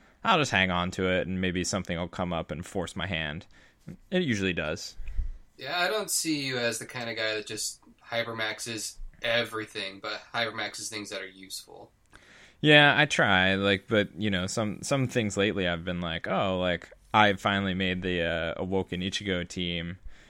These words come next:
Speaker 1: and I was like, "Oh, like, who's on a team with Awoken Ichigo?" And I was like, "Oh, there's a couple monsters that don't have plus eggs yet." Well,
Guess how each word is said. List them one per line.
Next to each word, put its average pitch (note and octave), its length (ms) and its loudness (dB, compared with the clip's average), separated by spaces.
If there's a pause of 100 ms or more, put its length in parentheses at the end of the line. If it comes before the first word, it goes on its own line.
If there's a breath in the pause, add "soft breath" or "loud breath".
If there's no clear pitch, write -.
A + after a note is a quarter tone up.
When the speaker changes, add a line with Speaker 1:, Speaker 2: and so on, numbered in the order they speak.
(160 soft breath)
Speaker 1:
and F#2 140 0
I F2+ 100 4
was F2 140 0
like, F2 220 2
"Oh, F3+ 180 4
like, G2 140 2
who's G2+ 200 0
on F#3 180 2
a E3 60 2
team D#3+ 380 -2
with F#2 100 -2
Awoken B2 380 0
Ichigo?" F2+ 640 -2
And F#2+ 100 -4
I F2+ 80 0
was F2+ 120 -4
like, F#2 180 -2
"Oh, A#2 140 2
there's G#2+ 120 0
a - 40 -10
couple B2 200 -4
monsters G2 520 -2
that F2+ 220 -6
don't G2+ 160 0
have F#2 140 -2
plus A2 220 0
eggs E2+ 220 -4
yet." E2+ 200 0
Well, F#2 260 -2